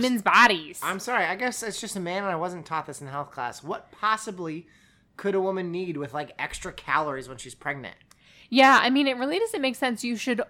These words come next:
Speaker 1: only gain weight in your belly. It should be a belly-only pregnancy.
Speaker 2: Yeah.
Speaker 1: You shouldn't gain weight anywhere else.
Speaker 2: It's like after you poop the baby out or whatever.
Speaker 1: Then your stomach should be completely flat
Speaker 2: It's
Speaker 1: again.
Speaker 2: like back to the way you were. It should just be
Speaker 1: Exactly.
Speaker 2: baby weight.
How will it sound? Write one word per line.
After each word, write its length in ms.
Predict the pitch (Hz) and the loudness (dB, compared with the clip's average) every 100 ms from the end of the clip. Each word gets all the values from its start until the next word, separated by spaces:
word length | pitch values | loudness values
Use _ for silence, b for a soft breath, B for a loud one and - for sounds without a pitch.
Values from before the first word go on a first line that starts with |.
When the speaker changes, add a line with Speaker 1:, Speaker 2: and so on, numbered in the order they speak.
| - | -4
Speaker 1:
only 440 | 226 247 277 320 294 | 0 0 2 0 0
gain 380 | 254 240 240 208 | -2 -2 -2 0
weight 340 | 196 208 - - | 0 0 -6 -6
in 280 | 190 180 185 | -4 -2 -2
your 160 | 202 202 | -2 0
belly. 520 | 156 175 180 247 311 | 0 0 -2 0 0
It 100 | - | -2
should 160 | - 196 | -4 0
be 100 | 196 | 0
a 60 | 165 | 2
belly-only 880 | 160 185 202 226 - 190 180 175 175 | 2 2 0 -4 -4 -4 -4 -6 -6
pregnancy. 460 | - 170 165 180 | -6 -6 -8 -6
Speaker 2:
Yeah. 120 | 320 | 0
Speaker 1:
You 40 | 180 | 0
shouldn't 300 | - 226 220 | 0 -2 0
gain 180 | 220 214 | 0 0
weight 260 | 190 - - | -2 -4 0
anywhere 500 | 214 220 220 165 - | 2 4 2 0 -2
else. 100 | - 202 | -2 -2
Speaker 2:
It's 160 | - | -2
like 140 | 254 202 | -2 2
after 260 | 180 220 269 | 2 2 -2
you 120 | 247 | -8
poop 300 | 214 - 208 185 | -6 -6 -4 -6
the 80 | |
baby 400 | 143 160 202 165 | -4 -2 -2 -4
out 180 | 131 117 | -6 -6
or 120 | 117 117 | -8 -8
whatever. 460 | 98 92 107 147 - | -10 -10 -12 -12 0
Speaker 1:
Then 180 | 233 247 | 2 4
your 220 | 240 247 | 2 2
stomach 380 | - 240 220 233 | 2 2 2 0
should 240 | - 254 208 | -2 -2 -2
be 160 | 226 | -6
completely 600 | 214 214 196 202 170 208 | -4 -6 -6 -6 -6 -6
flat 300 | 214 339 370 | 2 4 4
Speaker 2:
It's 80 | 196 | 2
Speaker 1:
again. 160 | 196 185 | 0 -4
Speaker 2:
like 140 | - | -4
back 340 | - 247 240 - | 0 0 0 -6
to 100 | 196 | -6
the 140 | 190 | -4
way 160 | 185 196 | -2 -2
you 160 | 202 214 | -2 0
were. 380 | 247 160 - - | 0 0 -4 -2
It 120 | 233 | 0
should 100 | 247 | 6
just 180 | 285 277 | 6 6
be 60 | |
Speaker 1:
Exactly. 100 | 196 | 0
Speaker 2:
baby 280 | 185 226 240 | -2 -2 -2
weight. 340 | 135 110 98 | -6 -8 -12